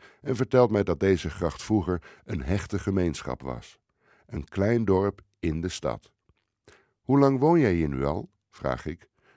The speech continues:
"Drieënvijftig jaar", antwoordt Annette trots. "Ze hebben mij er wel uit proberen te krijgen, hoor,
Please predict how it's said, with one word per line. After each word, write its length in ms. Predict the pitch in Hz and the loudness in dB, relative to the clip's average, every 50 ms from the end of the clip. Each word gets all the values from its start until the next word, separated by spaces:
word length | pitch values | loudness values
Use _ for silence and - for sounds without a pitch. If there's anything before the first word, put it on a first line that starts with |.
| _ - | _ -20
"Drieënvijftig 880 | 87 87 101 123 160 190 196 180 170 - 160 147 147 139 - - 127 104 | -10 -6 -2 -2 0 2 2 2 2 2 2 2 2 2 -2 -4 -4 -2
jaar", 380 | 101 76 64 - - - - _ _ _ _ _ _ - | -2 -2 -2 -4 -8 -12 -16 _ _ _ _ _ _ -8
antwoordt 380 | - 73 69 65 71 71 69 | -8 -6 -4 -4 -6 -6 -4
Annette 280 | 67 65 69 67 67 - | -4 -4 -4 -6 -6 -8
trots. 460 | - - 62 57 - - - - - _ _ _ _ _ _ _ _ _ _ _ _ _ _ _ _ _ _ | -10 -10 -10 -10 -10 -14 -20 -20 -20 _ _ _ _ _ _ _ _ _ _ _ _ _ _ _ _ _ _
"Ze 140 | - - | -8 -6
hebben 260 | 71 67 80 90 90 85 | -4 -2 -2 -2 -2 0
mij 180 | 85 85 85 | 0 0 2
er 80 | 85 82 | 2 2
wel 140 | 80 80 90 | 0 2 2
uit 140 | 104 110 | 2 0
proberen 380 | - - 95 87 92 90 82 73 | 0 0 0 2 2 2 2 0
te 100 | - - | -4 -6
krijgen, 420 | - - 95 82 80 76 69 73 | -4 -2 -2 -2 -2 -2 -4 -2
hoor, 200 | 78 85 101 - | -2 -2 -4 -4